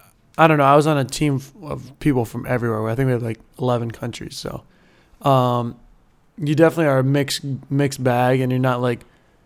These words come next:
at least for me, I wasn't thrown into, like,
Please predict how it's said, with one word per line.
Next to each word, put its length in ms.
at 180
least 260
for 180
me, 160
I 80
wasn't 340
thrown 220
into, 240
like, 220